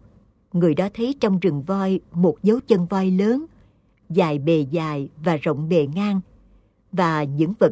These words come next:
cao đều bị cọ sát. Nếu người đó là một thợ săn voi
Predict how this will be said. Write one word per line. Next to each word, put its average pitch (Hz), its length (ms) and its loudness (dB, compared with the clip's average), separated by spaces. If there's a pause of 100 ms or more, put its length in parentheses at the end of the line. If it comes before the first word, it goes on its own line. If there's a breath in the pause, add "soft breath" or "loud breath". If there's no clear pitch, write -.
(140)
cao 190 360 -2
đều 165 180 2
bị 139 260 -2
cọ 143 220 -2
sát. 254 320 -8 (1120)
Nếu 226 240 2
người 208 220 0
đó 196 340 -4
là 196 140 0
một 147 220 -6
thợ 156 200 0
săn 202 280 -4
voi 214 240 -2